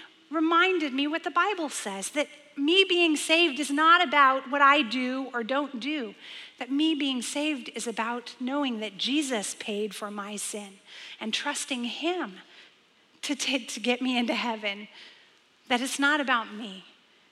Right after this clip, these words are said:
That man discipled me by having a conversation with me, a five, ten-minute conversation,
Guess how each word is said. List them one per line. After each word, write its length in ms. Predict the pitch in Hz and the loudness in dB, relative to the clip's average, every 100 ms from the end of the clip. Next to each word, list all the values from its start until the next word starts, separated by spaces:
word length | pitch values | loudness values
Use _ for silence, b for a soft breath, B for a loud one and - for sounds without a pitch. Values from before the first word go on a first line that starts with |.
| - | 4
That 160 | 349 | 4
man 260 | 359 359 320 | 6 4 4
discipled 560 | 302 - 302 320 330 254 | 0 2 2 2 -2 -2
me 160 | 254 | 0
by 120 | 277 | 0
having 320 | 269 311 349 330 | 2 2 2 0
a 40 | |
conversation 800 | 320 330 320 302 - 330 349 285 | -2 -2 -2 -2 -4 -4 -4 -6
with 160 | 247 240 | -6 -6
me, 120 | 247 | -6
a 40 | |
five, 380 | 254 330 359 339 | 0 2 2 0
ten-minute 500 | - 370 370 349 311 | -6 -6 -4 -4 -4
conversation, 760 | 285 302 269 - 320 330 269 | -2 -4 -4 -6 -6 -4 -6